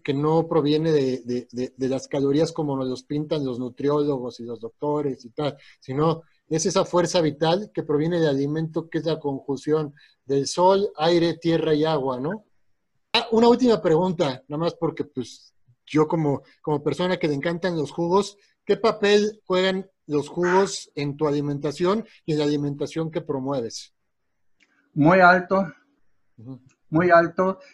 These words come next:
Speaker 2: Eh, normalmente los tratamientos son precedidos por unos cuantos días de jugos.
Speaker 1: Ujú.
Speaker 2: Eh, hay un principio, eh,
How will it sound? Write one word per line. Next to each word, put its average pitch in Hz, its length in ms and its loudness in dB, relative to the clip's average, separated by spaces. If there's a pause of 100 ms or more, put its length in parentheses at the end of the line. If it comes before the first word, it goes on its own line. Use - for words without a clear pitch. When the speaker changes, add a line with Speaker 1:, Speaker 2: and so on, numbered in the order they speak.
(100)
Speaker 2:
Eh, 143 580 4 (500)
normalmente 175 1500 4 (160)
los 139 320 2
tratamientos 151 800 4
son 151 260 4
precedidos 151 960 6
por 135 140 2
unos 147 260 4
cuantos 143 480 2
días 139 400 4
de 123 100 -4
jugos. 202 600 2 (540)
Speaker 1:
Ujú. 131 260 -18 (200)
Speaker 2:
Eh, 139 280 6 (100)
hay 165 160 10
un 165 240 6
principio, 156 960 8 (680)
eh, 127 640 4